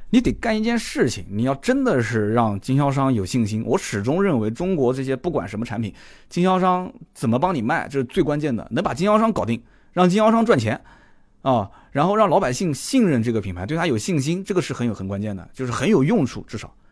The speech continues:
消费者、经销商这两件事情。好，后来我就看到了，就是我们在这个，这个，这个经销商层面了解到的情况啊，是这样的，就是现在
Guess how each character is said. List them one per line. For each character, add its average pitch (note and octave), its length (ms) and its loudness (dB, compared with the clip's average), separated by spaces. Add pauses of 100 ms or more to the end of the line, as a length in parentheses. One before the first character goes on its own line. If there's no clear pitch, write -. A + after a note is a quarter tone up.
(120)
消 F#3 120 2
费 G3 100 6
者、 B2 140 0 (580)
经 D#3 140 -2
销 F3 100 2
商 E3+ 220 -2
这 C3+ 80 -4
两 F#2 160 -2
件 G2 140 -6
事 F#2 100 -10
情。 - 140 -14 (560)
好， - 280 -2 (160)
后 - 160 -4
来 G#2 60 0
我 G2 100 -4
就 G2 120 -8
看 A#2+ 160 -4
到 G2 100 -2
了， F2 200 -12
就 F#2+ 120 -8
是 F#2+ 140 -6
我 F2+ 160 -4
们 G2 180 -4
在 G#2 320 -4
这 G2+ 160 -6
个， F#2 100 -8 (680)
这 G#2+ 100 -8
个， G2 100 -2
这 G2+ 80 -6
个 G2 60 -4
经 A#2+ 140 -2
销 B2 100 0
商 B2 100 -2
层 G#2 140 -4
面 G2 160 -4
了 G2 100 -6
解 G2 80 -6
到 F#2+ 80 -6
的 F#2+ 60 -6
情 F2+ 160 -8
况 F#2+ 160 -6
啊， F2 200 -8
是 G2+ 120 -10
这 B2+ 80 2
样 A#2 140 0
的， E2 60 -12 (580)
就 F3+ 100 2
是 F#3 80 6
现 G3+ 340 2
在 F#3 280 2